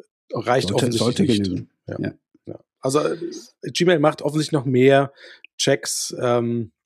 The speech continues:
Speaker 1: und ich hab jetzt auch keine, keine Ahnung, also es war jetzt auch <laughs> kein großer Inhalt in der Mail, den man hätte bemängeln können. Vielleicht war die Mail zu kurz, vielleicht war das das Problem, aber
Speaker 2: Weil
Speaker 1: ja,
Speaker 2: nur Test
Speaker 1: man
Speaker 2: drin stand, ja.
Speaker 1: Ja.
Speaker 2: Oder kam die
Speaker 1: Ich
Speaker 2: Mail an, hast du geschrieben, irgendwie sowas. Ähm,
Speaker 1: Ja.
Speaker 2: weiß ich nicht.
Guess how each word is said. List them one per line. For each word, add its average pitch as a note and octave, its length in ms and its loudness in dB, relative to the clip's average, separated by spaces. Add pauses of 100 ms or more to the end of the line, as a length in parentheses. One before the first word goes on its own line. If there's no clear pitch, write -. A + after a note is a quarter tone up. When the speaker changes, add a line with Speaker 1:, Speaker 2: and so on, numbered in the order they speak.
Speaker 1:
und A2+ 60 -8
ich G#2 80 -4
hab A2 60 -4
jetzt - 140 -4
auch G#2+ 120 -8
keine, A2+ 400 0
keine A2 240 -4
Ahnung, A#2 320 -4
also G#2 160 -6
es G2 80 -8
war A#2 100 2
jetzt A2+ 140 0
auch - 200 -4
<laughs> - 0 -
kein C#3 300 -4
großer - 260 0
Inhalt B2+ 300 0
in A2+ 80 -4
der A#2+ 80 0
Mail, A#2 320 2 (320)
den B2 80 0
man A#2 80 0
hätte A#2 140 -2
bemängeln A#2+ 380 0
können. C3 340 -2 (180)
Vielleicht A#2 220 0
war B2 80 4
die A#2+ 80 0
Mail B2 180 2
zu A#2 100 -4
kurz, D#3+ 360 -2
vielleicht A#2 240 -2
war A#2 80 -2
das - 160 -6
das B2+ 80 -10
Problem, A#2 500 -6
aber A2 300 -2 (420)
Speaker 2:
Weil A#2 220 2
Speaker 1:
ja, A#2+ 80 6
Speaker 2:
nur G#2+ 100 2
Test - 320 0
Speaker 1:
man - 60 -8
Speaker 2:
drin A2 120 4
stand, A#2 360 0
ja. G#2+ 260 -2 (560)
Speaker 1:
Ja. G2+ 180 -4
Speaker 2:
Oder A2+ 200 2
kam C3+ 240 4
die C3 100 6
Speaker 1:
Ich B2+ 60 6
Speaker 2:
Mail B2+ 180 6
an, C3 220 4
hast B2 160 2
du A2+ 80 2
geschrieben, A2+ 260 2
irgendwie A#2+ 240 4
sowas. G#2+ 540 -2 (200)
Ähm, G#2 320 2
Speaker 1:
Ja. A2 160 -4 (220)
Speaker 2:
weiß - 240 -4
ich B3+ 180 -4
nicht. F#2+ 400 -6